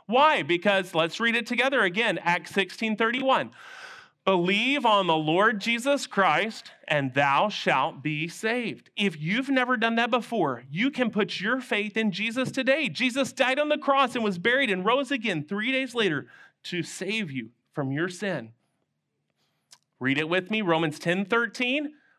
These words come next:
"For whosoever shall call upon the name of the Lord shall be saved." Now, what's this? A little kid holding a what?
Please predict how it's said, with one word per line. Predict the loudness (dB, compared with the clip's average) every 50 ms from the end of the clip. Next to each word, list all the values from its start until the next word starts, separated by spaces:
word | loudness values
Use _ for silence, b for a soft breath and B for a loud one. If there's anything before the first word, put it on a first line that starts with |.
| b _
"For | 2 2 2 2
whosoever | 0 0 0 0 -2 -2 -2 0 2 2 2 2 2 2 2 2 0 -2
shall | -8 -4 -2 -2 0
call | -2 -2 0 2 4 4 4 4 4 2 0 0 0
upon | -2 0 2 2 2 2 0
the | -2 -4
name | -2 -2 0 0 0 0 0
of | 0 0 0
the | -2 -2
Lord | 2 4 4 4 4 4 2 0 -4 b b b b b b b b
shall | -10 -2 0 2 2 4 4 4 2 2 0 -2 -8 _ -6
be | -2 0 0 2 0 0 -2 -4 -8 _ -14
saved." | -12 -4 -2 0 0 0 -2 -4 -6 -10 -16 -20 _ _ _ _ _ _ _ _ _ _ _ _ _ _ _ _ _ _ _ _ _ _ _ _ _ _ _ _ _ _ _ _ _ _ _ _ _ _ _ _ _ _ _ _ _ _ _ _ _ _ _ _ _ _ _ _ _ _ _ -4
Now, | -2 0 0
what's | 0 0 -2 -2 -4 -6 -8 -4
this? | -2 -2 -2 -4 -4 -6
A | -4
little | -2 -2 -2 -2 -4 -4
kid | -2 -2 -2 -2 -2
holding | -2 -4 -2 -2 -2 -2 -2
a | -2 -2
what? | 0 0 -2 -2 -2